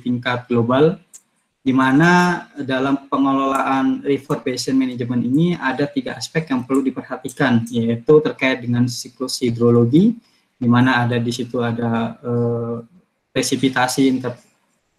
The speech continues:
interception, kemudian evaporasi, infiltrasi. Nah, ini adalah bagian-bagian dari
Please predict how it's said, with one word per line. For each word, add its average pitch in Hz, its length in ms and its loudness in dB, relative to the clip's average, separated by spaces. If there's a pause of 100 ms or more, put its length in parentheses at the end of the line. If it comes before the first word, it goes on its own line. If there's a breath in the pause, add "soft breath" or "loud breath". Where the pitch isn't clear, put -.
interception, 131 720 2
kemudian 123 320 0
evaporasi, 131 1040 0
infiltrasi. 123 800 -2
Nah, 117 80 -2
ini 139 160 4
adalah 139 320 0
bagian-bagian 127 720 0
dari 120 320 -4